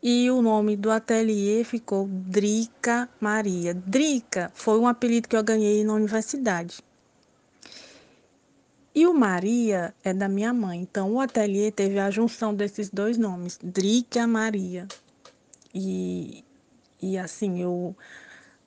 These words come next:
confecciono as bonecas, faço todo o projeto, risco, costuro, e ela enche todas as bonecas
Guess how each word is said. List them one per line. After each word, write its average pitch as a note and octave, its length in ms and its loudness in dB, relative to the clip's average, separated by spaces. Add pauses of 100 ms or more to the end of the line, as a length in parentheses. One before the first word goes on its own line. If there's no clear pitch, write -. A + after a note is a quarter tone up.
(200)
confecciono G3+ 600 -2
as A#3 80 0
bonecas, G#3 1040 -2
faço F3+ 260 -8
todo G3 200 -4
o F#3+ 40 -6
projeto, F#3+ 1300 -2
risco, G#3 840 -2
costuro, A#3 880 0
e A#3+ 80 0
ela A3+ 360 2
enche G3+ 680 0
todas A3+ 500 2
as A3 140 0
bonecas F#3+ 960 -6